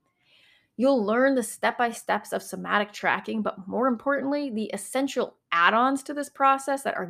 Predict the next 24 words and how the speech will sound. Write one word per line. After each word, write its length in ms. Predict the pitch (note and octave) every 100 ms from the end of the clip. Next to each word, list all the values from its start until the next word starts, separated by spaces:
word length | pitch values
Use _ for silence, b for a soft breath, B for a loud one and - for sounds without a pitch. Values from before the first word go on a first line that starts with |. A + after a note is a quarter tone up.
| F#3+
game-changing 800 | G3 G#3 A3+ A3 A3+ A3+ A3 G3
and 40 |
are 140 | F3 -
often 400 | C4+ C#4+ C4 F#3
missed 280 | G3+ F#3+ -
when 120 | F#3
it 80 | -
comes 200 | G3 G3
to 60 | -
chronic 380 | - - - -
pain, 340 | - - G#3+
because 240 | G#3 G3 G3
somatic 360 | G#3 A#3 B3+
tracking 360 | B3+ A#3+ A3 G#3
in 80 | -
itself, 360 | - A#3 G#3 -
as 120 | F3+
amazing 600 | F3+ F#3 G3+ A3+ G#3+ G3
as, 220 | F#3 F3+ -
as 160 | G3 F3+
it 80 | -
is, 420 | A3 D4 E4 - b b b b b
needs 320 | G#3+ B3 A#3
some 160 | G#3+